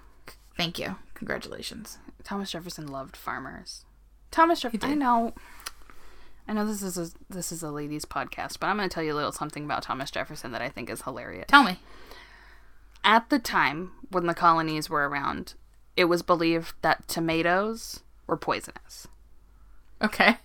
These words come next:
Speaker 2: Thomas
Speaker 1: <laughs>
Speaker 2: Jefferson, not being a huge idiot, was like, "Tomatoes are not poisonous." <laughs> So he had a habit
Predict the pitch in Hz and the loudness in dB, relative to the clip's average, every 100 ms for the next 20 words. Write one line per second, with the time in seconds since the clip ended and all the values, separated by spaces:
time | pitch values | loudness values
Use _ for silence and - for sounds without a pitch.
0 | - - 226 226 - 202 190 185 180 160 | -2 8 8 8 8 8 8 4 2 2
1 | 156 151 - 156 143 139 - 156 151 143 | 8 8 8 0 -2 -4 -2 0 2 0
2 | 135 123 - - - - - - 165 135 | 0 -4 -6 -10 -6 0 0 0 0 0
3 | - 185 170 160 151 139 - - 120 - | 2 4 6 6 4 4 4 2 -2 4
4 | 208 - - - - - - - - - | 6 6 2 -2 -4 -10 -14 -14 -12 4
5 | 508 403 - - - - - - - - | 8 8 6 -12 -16 -12 -10 -6 -4 -4
6 | - - 185 - 220 254 233 262 247 202 | -2 4 4 4 4 6 8 8 8 10
7 | 233 220 160 - | 12 12 8 4